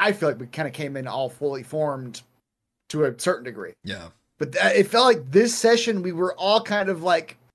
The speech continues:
Speaker 1: figuring it, it out. You, you know, like, like,
Speaker 2: <laughs>
Speaker 1: really piecing together, like, "Okay, here's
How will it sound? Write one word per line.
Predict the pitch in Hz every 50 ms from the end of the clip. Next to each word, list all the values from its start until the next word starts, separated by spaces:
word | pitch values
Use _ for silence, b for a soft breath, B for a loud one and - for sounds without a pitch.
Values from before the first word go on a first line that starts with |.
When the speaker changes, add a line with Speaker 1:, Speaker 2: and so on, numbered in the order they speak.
| _ _ _ _ _ _
Speaker 1:
figuring | - 240 233 220 185 190 233 214 208 208 208 202 196
it, | 202 190 185 185 180 175 147 -
it | 185 185 180 170 -
out. | 170 180 170 156 139 135 135 - -
You, | 208 214 214 202
you | 202 214 226 226 226
know, | 220 220 220 220 226
like, | 214 214 202 190 190 190
like, | 196 190 190 190 -
Speaker 2:
<laughs> | -
Speaker 1:
really | 185 190 208 202 202 196
piecing | - - 185 202 190 - 175 185
together, | 175 180 170 170
like, | 160 180
"Okay, | 160 175 175 175
here's | 190 202 208 202 202